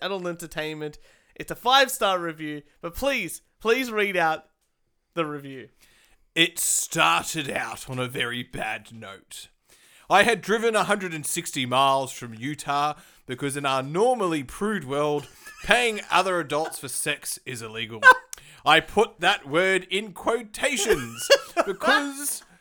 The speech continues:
Speaker 2: to mock our prude legislators and because I would rather not get caught up in a sting or meet up with plenty of fakes using fake ads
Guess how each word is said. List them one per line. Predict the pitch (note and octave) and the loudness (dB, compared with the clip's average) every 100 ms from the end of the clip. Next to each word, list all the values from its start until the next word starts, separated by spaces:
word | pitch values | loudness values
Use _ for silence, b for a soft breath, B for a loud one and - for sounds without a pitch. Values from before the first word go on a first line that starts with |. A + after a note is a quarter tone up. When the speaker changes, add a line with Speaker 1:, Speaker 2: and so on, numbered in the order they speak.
| - | -6
Speaker 2:
to | F3 E3+ | -4 0
mock | B3 C#4+ - | 0 -2 -2
our | E3+ D#3+ | 2 2
prude | - - C#4+ C#4 C4+ F#3+ | 2 -6 -4 -6 -8 -8
legislators | D3+ E3 C#3 - C3 B2+ B2+ F#2+ - _ - | -6 -4 -4 -6 -8 -8 -10 -14 -16 _ 4
and | F#3 A#3 B3+ C4+ C4 A3 B B B | 8 8 6 -4 -10 -10 B B B
because | B2 - C3 B2 A#2+ - | -12 -8 -8 -8 -10 -8
I | A#2 | -6
would | A#2 A#2 B2 | -6 -10 -4
rather | F3 G3+ G#3+ | -2 -2 -6
not | C#3+ D3+ - | -10 -10 -10
get | E3+ - | -14 -12
caught | - F#3 G#3+ G#3+ | -14 -10 -10 -10
up | D#3+ D#3+ - - | -12 -12 -14 -14
in | C#3+ | -12
a | B2 | -10
sting | - - B3+ C#4 C4+ - | -12 -12 -12 -14 -14 -10
or | D#3 D#3+ | -8 -6
meet | E3+ A#3 A#3+ | -8 -12 -12
up | E3 - - | -14 -14 -16
with | D3+ - | -16 -16
plenty | D#3+ D#3 D#3+ | -14 -12 -12
of | D3+ D3 | -14 -14
fakes | - D3+ B2 - - | -12 -10 -10 -10 -14
using | B2 A2+ A2 | -12 -16 -18
fake | - C#3 C#3 - - | -14 -12 -12 -14 -12
ads | B2 B2 A#2+ | -10 -10 -12